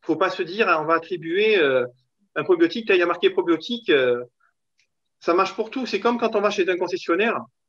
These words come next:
on va acheter une, on va acheter une voiture. Ben, voiture, c'est un terme générique. Et vous voulez quoi, monsieur ? Euh, une deux chevaux, un quatre-quatre, une Ferrari, euh, un pick-up, et voilà. Ça porte le même nom. Comme probiotique, ça porte le même nom, mais c'est pas du tout les mêmes choses en fonction de ce que l'on prend, en fait.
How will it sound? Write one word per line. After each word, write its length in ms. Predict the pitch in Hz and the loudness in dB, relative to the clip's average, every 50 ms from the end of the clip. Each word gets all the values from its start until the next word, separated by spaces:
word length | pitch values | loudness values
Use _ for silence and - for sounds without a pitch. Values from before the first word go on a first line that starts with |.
| _ _ _ _ _ _ _ _ _ _ _ | _ _ _ _ _ _ _ _ _ _ _
on 60 | - | 0
va 80 | 165 175 | 0 0
acheter 180 | 170 - 226 202 | 0 0 0 -2
une, 180 | 196 190 - | -2 -2 -4
on 160 | - 180 175 | -6 -4 -2
va 80 | 165 180 | 0 0
acheter 180 | 175 - 240 226 | 0 0 -2 0
une 60 | 202 | 2
voiture. 340 | 202 190 190 - 220 185 156 | 2 0 2 0 -2 0 2
Ben, 160 | 139 123 123 | 2 2 4
voiture, 360 | 135 147 139 143 - - - | 4 2 2 2 -2 -8 -6
c'est 120 | - - | -4 -4
un 80 | 175 170 | -2 0
terme 200 | 170 180 165 160 | 0 0 0 0
générique. 480 | 147 156 156 156 170 226 285 - - _ _ - - - _ - | 0 -2 -2 -2 -4 -4 -6 -8 -14 _ _ -20 -20 -20 _ -8
Et 80 | 156 | -4
vous 60 | - | 0
voulez 160 | - 185 185 185 | 2 2 2 4
quoi, 120 | 226 220 | 2 0
monsieur ? 280 | 208 202 - 202 196 190 | 0 -2 -2 0 0 2
Euh, 320 | 175 151 135 131 127 131 | 4 4 2 2 2 0
une 120 | 139 139 | -2 0
deux 140 | 135 165 - | 4 4 4
chevaux, 200 | - 180 220 269 | 4 0 -4 -6
un 100 | 285 247 226 | -6 -4 -4
quatre-quatre, 440 | 233 214 220 - - 277 277 - | -4 -6 -4 -4 -4 -4 -4 -4
une 100 | 220 185 | -6 -6
Ferrari, 520 | - - 175 170 160 160 160 185 226 277 269 220 | -2 -2 0 0 0 0 -2 -2 -4 -4 -2 0
euh, 280 | 165 143 135 127 131 - _ _ _ _ _ _ - | 0 0 0 -2 -6 -8 _ _ _ _ _ _ -6
un 100 | 151 139 | -6 -4
pick-up, 380 | 139 175 165 - - 240 262 254 | -4 -8 -8 -2 0 0 0 2
et 60 | - | 0
voilà. 220 | 156 147 131 123 123 | 0 0 0 -2 -2
Ça 140 | - 156 156 | -2 -4 -2
porte 220 | - 208 - - | -2 -4 -2 0
le 80 | 202 202 | 0 2
même 180 | 220 233 214 | 2 2 2
nom. 260 | 190 196 220 262 294 - _ _ - - - - - _ _ _ | 2 0 0 -2 -4 -10 _ _ -20 -20 -20 -20 -20 _ _ _
Comme 180 | - 170 170 | -2 -2 0
probiotique, 420 | - 202 190 190 202 196 - 226 220 | 0 2 4 4 2 2 0 -4 -4
ça 100 | - 165 | -4 -2
porte 220 | - 170 170 - | -2 -4 -2 0
le 80 | 190 180 | 0 0
même 160 | 180 175 175 | 2 0 0
nom, 160 | 202 233 247 | 0 0 0
mais 220 | 240 247 240 - - | 0 -2 -4 -6 -12
c'est 320 | _ - - 170 170 - _ | _ -2 -2 -2 -2 -2 _
pas 160 | - 254 254 | -4 -4 -2
du 220 | 233 226 233 226 | -4 -6 -10 -10
tout 140 | - - 254 | -10 -8 -2
les 100 | 233 226 | 0 0
mêmes 160 | 208 202 202 | 0 0 -2
choses 180 | 196 214 226 220 | -2 -2 -2 -2
en 80 | 220 196 | -2 -6
fonction 240 | 202 185 - 196 | -6 -8 -8 -8
de 80 | 185 175 | -8 -8
ce 80 | 175 - | -6 -6
que 100 | - 175 | -6 -4
l'on 140 | 175 165 | -4 -6
prend, 180 | 147 - 135 135 | -10 -10 -12 -14
en 60 | 139 | -14
fait. 140 | 135 - | -16 -20